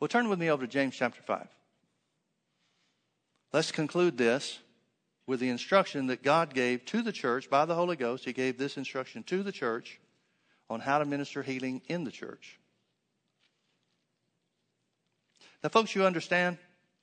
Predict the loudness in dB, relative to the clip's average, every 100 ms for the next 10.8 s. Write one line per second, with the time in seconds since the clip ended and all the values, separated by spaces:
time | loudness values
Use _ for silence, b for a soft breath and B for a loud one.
0 | _ _ _ _ -20 B B 0 2 4
1 | 4 2 6 6 6 4 0 2 2 0
2 | 0 0 0 -4 -4 0 -2 0 2 2
3 | 2 0 0 -2 -6 -2 -2 -2 -2 0
4 | 0 0 0 -2 -4 -10 -12 -8 -6 -4
5 | -4 -2 0 -2 -4 B B B -2 2
6 | 2 -2 -4 -4 -2 -4 -4 -4 -2 -2
7 | 0 0 0 0 B B -12 -8 0 2
8 | 4 6 6 6 2 0 0 0 -8 -6
9 | -4 2 4 4 4 4 2 0 -2 -2
10 | -2 -4 -4 0 2 0 0 -4